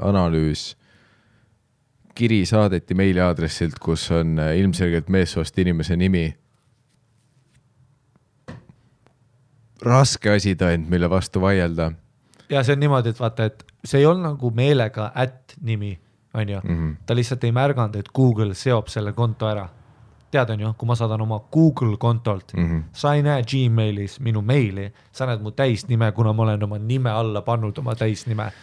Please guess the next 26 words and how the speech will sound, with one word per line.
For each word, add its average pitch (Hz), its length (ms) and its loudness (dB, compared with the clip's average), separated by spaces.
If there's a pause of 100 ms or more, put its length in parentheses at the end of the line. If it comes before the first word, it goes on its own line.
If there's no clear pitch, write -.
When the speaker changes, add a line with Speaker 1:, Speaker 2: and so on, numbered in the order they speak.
(140)
Speaker 1:
Jah. 90 240 4
Speaker 2:
Ja 107 360 0
see 151 300 2
konto 117 340 0
on 92 120 -4
teinud 107 220 -4
ühe 104 100 -6
Speaker 1:
See, 107 240 2
Speaker 2:
suure 107 140 -4
Speaker 1:
see 131 260 6
oli 131 160 8
raske 110 420 4
punane 95 480 4
lipp 87 220 0
selle 87 320 2
juures, 82 380 2
et 80 180 -2
kiri 90 300 2
väidab, 90 400 2
et 82 160 -2
tegemist 87 400 -2
on - 80 -4
kuueteistaastase 90 760 0
tütarlapsega, 87 840 0 (180)
aga 87 360 0 (120)
ni-, - 80 -6